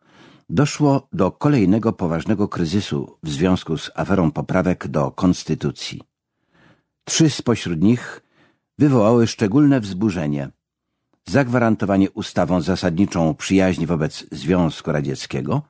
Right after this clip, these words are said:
czyli jawne ulegalizowanie statusu satelickiego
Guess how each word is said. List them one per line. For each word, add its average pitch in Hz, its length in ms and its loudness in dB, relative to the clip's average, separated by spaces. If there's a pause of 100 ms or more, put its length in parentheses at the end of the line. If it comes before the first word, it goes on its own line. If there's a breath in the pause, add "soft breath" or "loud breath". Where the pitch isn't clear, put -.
(600 loud breath)
czyli 90 280 2
jawne 85 380 2 (100)
ulegalizowanie 92 880 2
statusu - 560 -8
satelickiego 90 840 -2